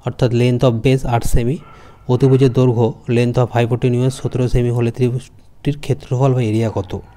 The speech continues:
তাহলে কী কী বলে দিয়েছে? ভূমির দৈর্ঘ্য বলে দিয়েছে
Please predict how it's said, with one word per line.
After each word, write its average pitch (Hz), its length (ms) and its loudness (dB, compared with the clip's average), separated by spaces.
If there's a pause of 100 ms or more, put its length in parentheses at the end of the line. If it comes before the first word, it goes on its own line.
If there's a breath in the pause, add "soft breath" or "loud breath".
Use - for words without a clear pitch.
(680 loud breath)
তাহলে 117 140 0
কী - 180 -6
কী 147 120 0
বলে 139 220 6
দিয়েছে? 143 400 4 (420)
ভূমির 127 320 4
দৈর্ঘ্য 123 260 2
বলে 123 220 4
দিয়েছে 120 440 0